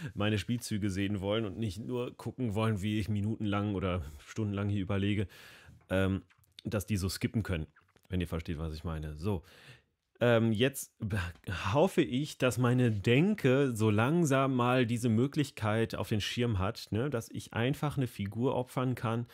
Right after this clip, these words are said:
um die, die Brettsituation eben zu meinen Gunsten zu verändern. So machen wir das jetzt auch mal. Also ich kann hier meinen Turm hergeben.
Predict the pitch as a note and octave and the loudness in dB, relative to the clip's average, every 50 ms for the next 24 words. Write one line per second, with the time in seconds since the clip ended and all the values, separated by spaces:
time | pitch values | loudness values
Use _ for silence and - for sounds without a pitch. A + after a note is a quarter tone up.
0 | - - - - - _ - A2+ B2+ C3 B2+ B2+ B2+ - - G#2 G2+ - - - | -16 -20 -20 -20 -20 _ 0 2 4 4 4 4 2 0 -4 -8 -12 -12 -14 -12
1 | A#2+ A2+ A#2 B2+ B2 A2+ A2 G2+ A2 G#2+ A#2 A#2+ - - C3+ B2 - B2 A2 A2 | -10 -6 -4 -2 -2 -2 -2 -4 -4 -4 -4 -6 -4 -6 -6 -2 2 2 2 2
2 | - - - - A2+ A2+ A2 A2 G#2+ A2 G#2 - A2 G#2+ G2+ G#2 G#2 A2 G#2 G#2+ | 0 -2 -4 -2 0 0 0 0 0 -2 -4 -4 -2 -2 0 0 0 -2 -2 -2
3 | G#2 G#2 G#2 G#2+ - _ G#2 G#2 G2+ G2+ - _ _ - _ _ _ _ - - | -2 -2 -4 -6 -6 _ -2 -2 -2 -2 -4 _ _ -20 _ _ _ _ -10 -8
4 | - - - G2 F#2 - F2 G2+ G#2 G#2 G2 F#2+ F2+ F#2+ G2 G#2 A2+ C3 B2+ A2+ | -6 -4 -2 -2 -2 -2 -2 -2 -2 -2 -2 -4 -4 -4 -4 -4 -2 0 0 0
5 | A2 G#2 - A2 F#2+ - - A2 B2+ C3+ - D3 D3 D#3 E3 E3 E3+ - _ _ | 0 0 -2 -6 -6 -4 -4 -4 -2 -2 -2 -4 -4 -4 -6 -8 -10 -14 _ _
6 | _ _ _ _ _ _ _ _ _ _ _ _ _ _ _ - F2+ F#2 D#2 F#2 | _ _ _ _ _ _ _ _ _ _ _ _ _ _ _ -10 -10 -8 -8 -8
7 | F#2+ F#2+ - - - A#2 A#2+ A#2 A#2 G#2+ G#2 G2+ G2 G2+ G2+ - - A#2+ A#2+ B2 | -8 -10 -8 -6 -4 -2 0 0 0 0 0 0 0 -2 -4 -4 -4 -2 -2 0
8 | C#3 B2+ C#3 C3 C3+ C#3+ C#3 D3 C3+ C#3 C#3+ D#3 E3 | 0 0 0 0 0 0 -2 -2 -2 -2 -2 -4 -4